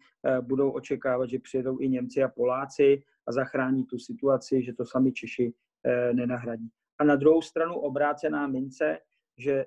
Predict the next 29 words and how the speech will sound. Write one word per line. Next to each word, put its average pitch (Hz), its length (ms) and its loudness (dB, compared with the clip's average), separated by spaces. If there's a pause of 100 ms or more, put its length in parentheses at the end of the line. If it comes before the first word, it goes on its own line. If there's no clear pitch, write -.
eh, 139 180 -4
spoustu 143 420 -8
lidí 147 200 -6
bude 120 220 -2
chtít - 280 -10
strávit 147 440 0
dovolenou 147 400 4
v 151 60 -12
Čechách, 165 480 -4 (480)
ale 143 200 6
nedostane 139 560 -4
se 139 140 -12
na 139 80 -4
ně 143 160 -2
místo, 131 420 -4
protože 127 400 -6
je 131 120 2
malá 127 320 -2
infrastruktura, 131 880 -2
je 120 80 0
málo 120 340 0
ubytovacích 127 580 -2
zařízení 127 480 0
v 131 100 -8
té 123 120 4
kvalitě 123 420 -2
a 110 60 -4
tak 113 180 -6
dále. 113 280 -4